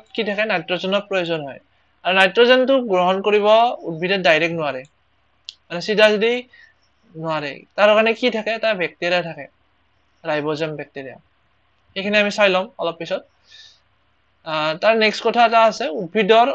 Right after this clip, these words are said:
অন্য ধৰণৰ পৰিপুষ্টি পদ্ধতি। কিছুমান কি থাকে, জীৱ বা উদ্ভিদ থাকে, সেইবোৰৰ এনেকুৱা কাছকেটা বুলি কয়। আহ, সেই উদ্ভিদবোৰে কি কৰে, নিজৰ খাদ্য নিজে প্ৰস্তুত কৰিব নোৱাৰে।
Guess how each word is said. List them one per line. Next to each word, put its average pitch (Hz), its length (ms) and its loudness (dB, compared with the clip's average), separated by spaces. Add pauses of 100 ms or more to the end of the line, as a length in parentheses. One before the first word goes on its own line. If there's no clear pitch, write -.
(200)
অন্য 208 340 0
ধৰণৰ 226 440 2
পৰিপুষ্টি 185 480 -6
পদ্ধতি। 160 440 -12 (2000)
কিছুমান 254 340 2
কি 285 180 2
থাকে, 208 220 2 (160)
জীৱ 180 180 -4 (360)
বা 185 160 2
উদ্ভিদ 185 340 -2
থাকে, 185 240 -4 (500)
সেইবোৰৰ 247 460 6
এনেকুৱা 196 360 2 (280)
কাছকেটা 208 460 -2
বুলি 208 220 -2
কয়। 190 180 -4 (840)
আহ, 143 260 -16 (140)
সেই 226 200 0 (160)
উদ্ভিদবোৰে 180 580 -2
কি 196 160 -6
কৰে, 170 240 -2 (600)
নিজৰ 185 300 2
খাদ্য 208 380 -2
নিজে 180 200 -4
প্ৰস্তুত 180 300 -12
কৰিব 151 240 -10
নোৱাৰে। 135 320 -18